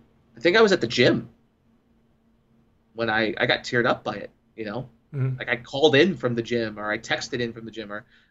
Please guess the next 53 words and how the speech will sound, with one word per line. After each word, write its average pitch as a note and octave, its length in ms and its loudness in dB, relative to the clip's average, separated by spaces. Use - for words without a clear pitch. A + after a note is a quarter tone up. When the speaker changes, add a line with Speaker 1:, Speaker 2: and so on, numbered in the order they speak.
Speaker 1:
I B2+ 100 -2
sprinted F3+ 440 -2
home. D3+ 220 0
I A#2+ 80 0
think F#3+ 160 -2
I - 20 0
sprinted E3 340 -6
home D#3+ 260 -2
and A#2 80 -8
got A#2 100 -6
on D#3 180 0
and A#2 80 -4
was G#2+ 140 -14
like, A2 140 -8
"Hey, D3+ 120 -2
I D3+ 60 -2
wanna G#2+ 160 -6
tell B2+ 100 -6
you A#2+ 60 -2
this A2+ 100 -6
story A#2 180 -8
about A2+ 220 -14
Big - 120 -16
Country." A#2 280 -6
And D3+ 80 2
it - 20 6
almost F#3+ 240 2
caused E3 180 2
me C#3+ 80 -4
to A2+ 60 -2
cry, D#3 260 2
you G#2 120 -4
know? C3 180 -6
<laughs> G3+ 80 0
Um, G#2+ 280 -8
and B2 100 -8
I A#2+ 40 -2
don't A2+ 100 -4
cry A#2 160 -4
very G#2+ 220 -6
much, G2+ 320 -16
but - 160 -10
yeah, E3+ 160 4
so D3+ 160 -2
stuff - 200 0
like - 180 0
that, - 260 0
it, - 180 0
it's D3 240 -10
a G#3 40 -6
video E4+ 240 2
game, G#2+ 220 -6
right? C#3 280 -2